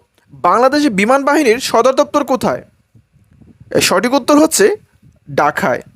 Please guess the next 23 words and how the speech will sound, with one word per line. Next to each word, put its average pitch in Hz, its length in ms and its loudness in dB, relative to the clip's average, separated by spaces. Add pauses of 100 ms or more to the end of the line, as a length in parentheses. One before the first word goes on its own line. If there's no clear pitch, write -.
(1700)
পনেরো, 220 480 2 (240)
বাংলাদেশ 254 520 2
বিমান 233 320 0
বাহিনীর 294 280 0
প্রতীক 226 480 -2
কি? 120 200 -10 (1080)
এর 131 80 -6
সঠিক 233 320 0
উত্তর 294 240 2
হচ্ছে 294 360 2 (420)
উড়ন্ত 262 380 2
ঈগলের 277 400 2
ওপরে 269 520 2
শাপলা - 540 -6 (800)
এবং 165 400 0
দুই 214 220 4
পাশে 247 480 0 (160)
দুই 196 280 0
করে 240 280 4
মোট 220 280 -2
চারটি 247 360 -2
তারকা। 143 460 -2 (1800)
ষোলো, 247 440 2